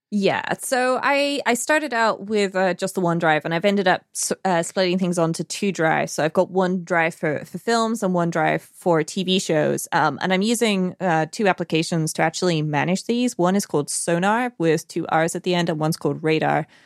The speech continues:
with two R's at the end. Um, and there are some other uses, uh, for, for these programs, um, such as automatically,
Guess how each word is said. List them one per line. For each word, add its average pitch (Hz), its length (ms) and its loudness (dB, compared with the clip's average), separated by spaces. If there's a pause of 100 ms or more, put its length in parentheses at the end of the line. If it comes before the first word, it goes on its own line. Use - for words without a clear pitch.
(140)
with 185 160 0
two 190 120 0
R's 160 220 0
at - 80 -12
the 156 140 2
end. 131 240 -2 (320)
Um, 180 320 2
and 220 120 0
there 277 160 2
are 294 40 0
some 311 420 -4 (160)
other 277 380 0
uses, 233 560 0
uh, 175 260 2
for, 185 220 -4 (180)
for 202 140 0
these 175 160 0
programs, 170 720 0
um, 160 280 0
such - 220 -4
as 165 160 -2
automatically, 156 960 0